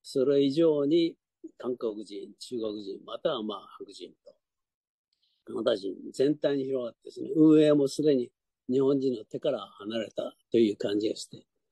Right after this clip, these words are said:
まあ、そんだけ、えー、普遍性があるものだと思います。で、まあ、あの、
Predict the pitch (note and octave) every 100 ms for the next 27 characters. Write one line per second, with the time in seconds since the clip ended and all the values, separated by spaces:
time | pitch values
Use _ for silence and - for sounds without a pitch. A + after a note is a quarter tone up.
0 | _ _ _ _ - B2 - D3+ C#3+ C#3
1 | C#3+ C3+ C#3+ B2 B2 - A#2+ C3+ C3 B2
2 | A#2+ A#2+ B2+ A#2+ G#2 F#2+ F#2+ - F#2 E2+
3 | - - - _ - - _ _ _ -
4 | D3 F#3 E3 D#3 D3+ D3 C#3+ C#3+